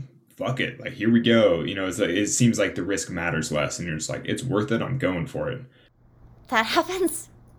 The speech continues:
Speaker 2: a lot, too. Yeah. Um, but those days that I say that, I usually wake up, like, feeling ready and good. And, like, when I'm moving, I'm, like, I feel good inside. I don't feel, like, like, sheltered or, like,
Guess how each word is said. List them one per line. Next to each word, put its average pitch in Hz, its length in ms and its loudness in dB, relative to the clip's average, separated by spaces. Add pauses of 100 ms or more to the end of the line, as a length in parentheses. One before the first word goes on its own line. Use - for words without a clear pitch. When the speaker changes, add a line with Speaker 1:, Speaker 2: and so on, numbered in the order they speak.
Speaker 2:
a 214 100 4
lot, 196 440 4 (680)
too. 190 380 -2 (240)
Yeah. 185 380 2 (480)
Um, 208 380 2 (220)
but 208 180 6
those 233 280 6
days 208 420 2
that 196 160 2
I 185 140 4
say 185 260 -4
that, 262 340 4
I 220 120 4
usually 214 400 -4
wake 185 260 0
up, 190 220 4
like, 180 160 -4
feeling 175 840 -4
ready 175 460 2
and 180 180 -2
good. 196 80 2 (220)
And, 170 240 -4
like, 160 200 -8 (200)
when 196 220 0
I'm 180 180 0
moving, 180 340 0
I'm, 175 220 -2
like, 160 320 -8 (160)
I 208 80 2
feel 170 380 -4
good 208 200 0
inside. 208 480 -2
I - 140 0
don't 185 200 -2
feel, 175 300 -6
like, 165 280 -4 (1200)
like, 180 140 -8
sheltered 170 520 -6
or, 170 200 0
like, 165 260 -4